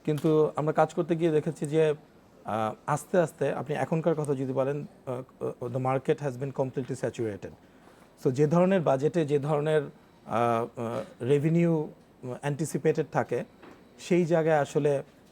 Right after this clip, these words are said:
আহ, খুব ভালো কাজ নিয়ে হাজার, হাজির হওয়াটা কঠিন। So ওই জায়গা থেকে ওয়েবে ওই সুযোগটা আছে, আহ, আহ, যে হয়তো একটু, আহ, আমরা একটু বড়ভাবে, বড় পরিসরে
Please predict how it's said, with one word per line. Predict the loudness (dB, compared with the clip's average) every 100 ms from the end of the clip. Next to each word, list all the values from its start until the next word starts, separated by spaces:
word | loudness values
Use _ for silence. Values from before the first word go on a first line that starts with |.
| -12
আহ, | -6 -4
খুব | 0 -2 0
ভালো | 0 2
কাজ | 2 0 0
নিয়ে | -4
হাজার, | -2 -2 -4 -4
হাজির | -2 0 0
হওয়াটা | 0 -4 -8
কঠিন। | -10 -12 -16 -20 -20 -20 -20 _ -20 -20 _ -8 2
So |
ওই | 4
জায়গা | 6 6
থেকে | 4 2 2 0 -2 _ 0
ওয়েবে | 4 4 4 0 0
ওই | 0
সুযোগটা | 0 -2 0 0 2 2
আছে, | 2 -2 -4
আহ, | -4 -16 -10 -4
আহ, | -2 -2 -4 -6 -4 -6
যে | -2 0 0 -4 -14 -20 -14 -2
হয়তো | 0 2
একটু, | 0 2 4 4 2 -8 -20 -20 _ -10
আহ, | -6 -4 -6 -4
আমরা | -2 0 0 0 -4
একটু | -6 0 0 -2 -10 -20 -20 _ -12 0
বড়ভাবে, | 4 6 6 2 2 2
বড় | 2 2 2 2
পরিসরে | 0 0 2 2 2